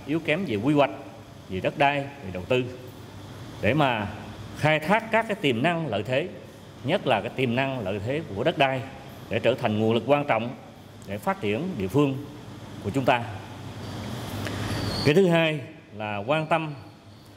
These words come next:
đầu tư phát triển kết cấu hạ tầng kinh tế xã hội, nhất là hạ tầng giao thông, hạ tầng đô thị, trọng tâm, trọng điểm để phục vụ phát triển kinh tế nhanh,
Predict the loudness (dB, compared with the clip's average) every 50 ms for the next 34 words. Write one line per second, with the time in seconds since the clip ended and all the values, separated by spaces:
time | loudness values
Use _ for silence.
0 | -20 -10 -2 2 2 2 4 4 4 4 4 4 2 0 -2 -2 -4 -4 -2 -2
1 | -2 -2 0 2 2 2 2 0 0 0 0 2 2 2 2 0 -2 -4 -4 -4
2 | -2 -4 -2 -2 -2 -4 -4 -4 -6 -10 -14 -16 -18 -18 -18 -18 -18 -16 -16 -16
3 | -16 -16 -6 0 2 2 4 6 4 4 4 2 0 0 2 2 2 2 2 2
4 | 4 4 4 4 4 2 2 0 -6 -10 -14 -18 -18 -20 -20 -20 -18 -12 -6 -4
5 | -4 0 0 0 0 0 -2 -2 0 2 2 4 4 4 4 4 4 0 -4 -8
6 | -12 -16 -18 -18 -18 -20 -14 -6 -2 0 2 4 4 4 4 2 0 0 0 0
7 | 0 0 0 -2 -4 -6 -6 -6 -6 -6 -4 -2 -2 -2 0 0 -2 -2 0 0
8 | -2 -2 -2 -4 -4 -4 -2 0 0 0 0 0 -2 -4 -6 -8 -12 -12 -12 -12
9 | -12 -12 -12 -10 -4 2 4 4 4 4 4